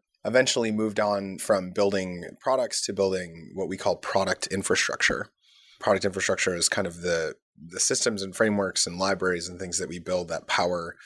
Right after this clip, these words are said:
the products that we build. And part of that is kind of React. So I got involved in React,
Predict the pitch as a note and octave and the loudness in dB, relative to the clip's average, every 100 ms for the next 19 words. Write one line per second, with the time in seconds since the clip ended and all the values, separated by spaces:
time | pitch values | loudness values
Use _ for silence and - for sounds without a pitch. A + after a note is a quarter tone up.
0 | - - _ - - B2+ - - - E2 | -20 -20 _ -6 0 0 0 -4 -8 -8
1 | A#1 - - _ _ _ F#2 F#2+ - G#2 | -8 -8 -18 _ _ _ -6 -2 2 2
2 | F#2+ F#2 F2+ E2+ D#2+ E2 F#2+ F2 F2 F2 | 2 0 0 -2 0 0 0 -2 0 2
3 | E2+ - - E2+ F2+ F2+ F2+ F2+ E2+ F2+ | 2 0 -4 -2 -4 -4 -2 -2 -2 -4
4 | E2+ F2 F#2 F2+ - | -4 -2 0 0 -4